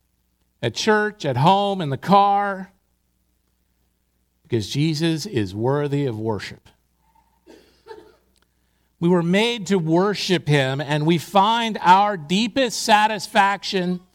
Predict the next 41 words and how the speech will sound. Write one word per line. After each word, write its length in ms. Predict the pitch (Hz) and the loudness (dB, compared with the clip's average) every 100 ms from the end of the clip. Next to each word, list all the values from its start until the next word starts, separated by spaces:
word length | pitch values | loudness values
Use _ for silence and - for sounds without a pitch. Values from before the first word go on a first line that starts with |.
| _ _ _ - | _ _ _ -2
in 380 | 208 311 277 226 | 0 2 0 2
worshiping 640 | 214 247 214 202 - 135 | 4 4 2 -4 -2 -2
him. 280 | 110 104 71 _ _ _ _ _ _ _ _ _ _ _ _ _ _ _ - | -2 -6 -12 _ _ _ _ _ _ _ _ _ _ _ _ _ _ _ 0
Though 120 | 151 | 0
the 100 | 160 | 4
busyness 540 | 196 220 220 220 208 | 4 4 0 0 0
of 80 | 214 | 2
our 120 | 214 | 2
lives 460 | 202 202 196 170 - | 4 2 2 -2 -2
can 140 | 180 | -2
distract 520 | 165 - - 208 214 | 0 -2 4 6 6
us 160 | 226 196 | 0 0
from 180 | 208 202 | 0 2
that 200 | 196 185 | 0 0
truth, 400 | 220 220 180 160 | 2 2 2 0
and 80 | 165 | -2
we 80 | |
can 60 | 170 | 0
say, 100 | 190 | 0
"Well, 260 | 233 262 - - - | 0 0 -2 -14 4
I'll 140 | 214 | 6
get 200 | 214 226 - | 6 0 0
to 140 | 233 | 0
it 100 | 202 | 2
next 260 | 202 196 202 | 0 0 2
week. 220 | 185 170 | 2 2
I'll 80 | 170 | 2
get 180 | 214 | 0
to 140 | - 214 | 0 0
it 80 | 196 | 0
next 240 | 185 - | -2 0
week. 160 | 190 170 | 0 2
I'll 100 | 180 | 0
get 160 | 196 | 0
to 100 | 190 | 0
it 100 | 196 | -2
next 280 | 175 170 - | 0 -4 -2
week. 280 | 180 175 - - - _ | 0 0 -2 -20 -20 _
I'm 160 | 165 170 | 0 2
very 260 | 180 190 185 | 4 2 0
busy." 460 | 180 170 160 175 | -2 0 -4 -6